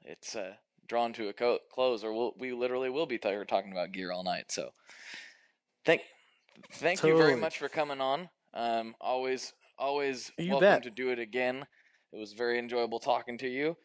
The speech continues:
Speaker 1: Um, if you had any closing thoughts, uh, before we s-, we sign off here.
Speaker 2: You know, uh, not, not particularly. Just thanks for, thanks for having me on. And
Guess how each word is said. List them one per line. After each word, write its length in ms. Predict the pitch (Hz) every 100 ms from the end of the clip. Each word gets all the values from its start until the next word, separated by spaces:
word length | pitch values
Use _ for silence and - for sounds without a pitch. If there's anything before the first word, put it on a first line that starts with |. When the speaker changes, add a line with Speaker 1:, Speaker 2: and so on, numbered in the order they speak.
| _ _ _ _ -
Speaker 1:
Um, 400 | 110 107 95 95 _ _ _ _ _ _ _ -
if 60 |
you 100 | 123
had 180 | 123 120
any 160 | 120 113
closing 460 | - 131 123 123
thoughts, 480 | - 120 131 - -
uh, 320 | 139 110 107 - _ _
before 300 | 117 113 131
we 100 | 123
s-, 180 | 120 - -
we 100 | 120
sign 280 | - 131 120
off 200 | 131 -
here. 220 | 143 165 - - - _ _ _ _ _ _ _ _ _ _ _ _ _ _ _ _ _ _ _ _ - _ _ _ _ _ _ -
Speaker 2:
You 180 | 160 170
know, 280 | 180 190 208
uh, 340 | 165 139 123 - _ _ _ _ _ _ _ _ _
not, 300 | 123 170 -
not 340 | 156 202 208 -
particularly. 600 | 185 - 190 156 143 151
Just 280 | 160 - - _ _ -
thanks 240 | 180 196
for, 260 | 190 160 135
thanks 240 | 175 175
for 120 | 165
having 220 | 165 175
me 120 | 151 139
on. 320 | 139 160 175
And 220 | 117 110